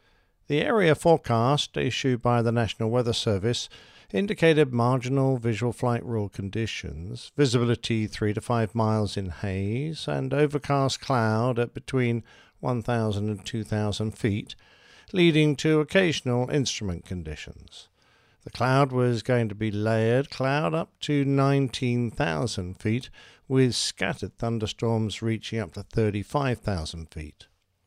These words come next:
A few severe storms were predicted near the front, with tops to fifty-five thousand feet.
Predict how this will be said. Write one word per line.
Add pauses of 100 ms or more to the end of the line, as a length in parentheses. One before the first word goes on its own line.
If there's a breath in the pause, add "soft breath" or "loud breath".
(220)
A
few
severe
storms
were
predicted
near
the
front, (540 soft breath)
with
tops
to
fifty-five
thousand
feet.